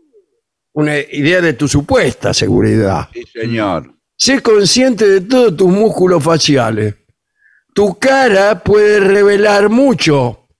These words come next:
Speaker 1: acerca de tus sentimientos. Ah, claro. Entonces, si los músculos de tu cara dicen que estás muerto de miedo,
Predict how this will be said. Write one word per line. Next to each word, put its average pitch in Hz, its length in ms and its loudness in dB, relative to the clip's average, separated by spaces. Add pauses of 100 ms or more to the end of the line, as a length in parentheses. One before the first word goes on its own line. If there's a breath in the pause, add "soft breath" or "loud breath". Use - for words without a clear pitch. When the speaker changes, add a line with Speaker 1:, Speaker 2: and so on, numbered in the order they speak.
(160)
Speaker 1:
acerca 170 540 -2
de 151 160 0
tus 143 180 -2
sentimientos. 131 960 -2 (840)
Ah, 131 220 -4
claro. 117 640 -6 (480)
Entonces, 151 720 0 (240)
si 165 240 -2
los 170 140 2
músculos 214 420 2
de 175 140 2
tu 165 200 -2
cara 120 640 -4 (480)
dicen 123 680 -4 (580)
que 127 720 -2 (800)
estás 180 380 -2
muerto 190 400 0
de 170 100 0
miedo, 127 680 -2